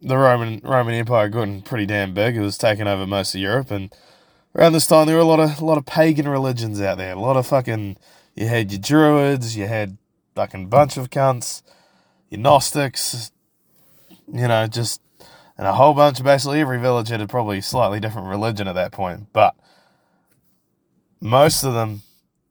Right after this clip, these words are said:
had a celebration in and around the winter solstice. And most cultures around the world, especially, you know, European cultures, because, you know,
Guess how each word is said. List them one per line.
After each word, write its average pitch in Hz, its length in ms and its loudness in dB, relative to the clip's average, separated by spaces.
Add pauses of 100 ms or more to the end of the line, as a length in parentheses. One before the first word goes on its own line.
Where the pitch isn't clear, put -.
(340)
had 120 280 -2
a 104 60 -2
celebration 117 1040 2 (1300)
in 135 240 4
and 151 120 4
around 135 600 4 (220)
the 117 100 -4
winter 117 260 -2
solstice. - 720 -4 (540)
And 107 240 -6
most 147 340 4
cultures 127 400 2
around 120 280 2
the 107 80 -2
world, 107 280 0
especially, 120 480 -6
you 110 60 -4
know, 104 160 0
European 107 580 -2
cultures, 95 540 -2 (680)
because, 107 520 -4 (1400)
you 131 160 0
know, 98 140 4